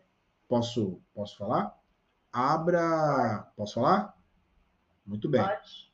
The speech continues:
Speaker 1: Abra em Gálatas, capítulo de número seis. Gálatas, capítulo de número seis, versículos seis e sete e oito e nove.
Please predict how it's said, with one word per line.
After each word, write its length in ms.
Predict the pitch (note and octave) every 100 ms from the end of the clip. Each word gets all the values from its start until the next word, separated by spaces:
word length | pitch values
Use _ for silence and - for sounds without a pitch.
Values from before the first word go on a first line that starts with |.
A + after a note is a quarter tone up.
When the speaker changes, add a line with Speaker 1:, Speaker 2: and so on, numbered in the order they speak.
| -
Speaker 1:
Abra 520 | C3+ E3 F#3 G3 F3+
em 160 | G3 F3+
Gálatas, 640 | D3 C#3+ D#3+ D#3 D#3+ -
capítulo 520 | - B2 - D3+ E3
de 120 | D3
número 280 | C#3+ C#3 E3+
seis. 640 | F3+ - B2 F#2 F2+ - -
Gálatas, 680 | F#2 F2+ F#2 A2 B2+ D3 C#3+
capítulo 520 | - G#2+ - A2+ G#2+
de 100 | G#2
número 220 | G#2+ F#2+
seis, 600 | F#2 - F#2+ A2+ C3+ - _ _ -
versículos 840 | G#2 C3+ C3+ D3 D#3 D#3 C#3 - -
seis 480 | B2+ D3+ G3+ G3+ G#3
e 80 |
sete 840 | G3+ - C#3 B2 - - - - -
e 160 | D#3 F3
oito 600 | D3 D3+ B2+ - - - _ _ _ _ _ _ _ _ D5+ _ _ _ _ _ _ _ -
e 100 | D3+
nove. 680 | F3+ B2+ B2 - - -